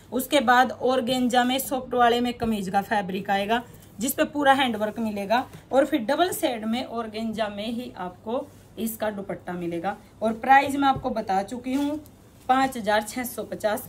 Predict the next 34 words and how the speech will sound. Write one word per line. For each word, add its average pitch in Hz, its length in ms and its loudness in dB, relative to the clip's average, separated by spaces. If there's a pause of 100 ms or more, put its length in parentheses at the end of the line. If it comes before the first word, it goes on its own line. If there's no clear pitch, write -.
कलर 233 240 0
है 220 140 0
single। 208 360 -6
अब 214 120 0
last 247 360 0
की 285 80 -8
variety 269 380 0
है, 262 140 -2
वो 269 180 -4
भी 233 100 -6
मैं 220 100 -4
आपको 208 240 -4
दिखा 202 280 -4
देती 196 280 -8
हूँ। 330 160 2 (840)
ये 254 140 2
हमने 277 260 2
एक 269 140 -2
और 240 140 0
तैयार 240 320 0
करवाया 202 420 0
है, 285 100 0
और 294 80 -2
अगर 277 160 -4 (160)
आपको 277 320 2
भी 285 140 0
लेना 277 280 2
तो 277 120 -4
इसका 262 220 -2
order 233 220 0
आपको 220 240 0
पहले 254 320 0
करना 208 300 -4
पड़ेगा। 185 420 -2